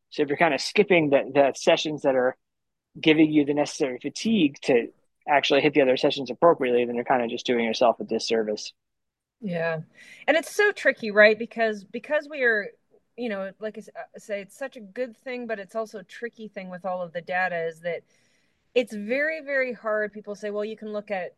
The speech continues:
Speaker 2: you know, training stress score and that kind of stuff." The problem is, is that not necessarily every single swim has a very accurate training stress score. What about the gym work that you're doing?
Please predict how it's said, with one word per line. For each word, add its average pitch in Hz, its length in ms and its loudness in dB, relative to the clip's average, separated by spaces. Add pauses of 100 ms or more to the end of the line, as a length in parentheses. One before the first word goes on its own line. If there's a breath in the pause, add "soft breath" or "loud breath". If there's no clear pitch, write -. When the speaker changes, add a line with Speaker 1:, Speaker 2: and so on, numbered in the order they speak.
(100)
Speaker 2:
you 202 120 -12
know, 175 80 -10
training 185 340 -16
stress 214 380 -2
score 202 600 -6
and 175 160 -6
that 185 160 -10
kind 190 160 -16
of 180 60 -14
stuff." 180 420 -10 (480)
The 202 100 -10
problem 277 500 -4
is, 202 200 -4
is 185 220 -14
that 175 280 -4 (180)
not 247 200 -2
necessarily 214 520 -6
every 190 220 -6
single 185 260 -12
swim 175 580 -10 (180)
has 160 580 -4 (260)
a 156 60 -8
very 180 300 -4
accurate 175 580 -6
training 160 320 -12
stress 151 300 -6
score. 131 280 -12
What 208 220 2
about 214 200 -2
the 202 60 -14
gym 180 380 -10
work 151 240 -8
that 139 140 -10
you're 143 120 -10
doing? 131 460 -12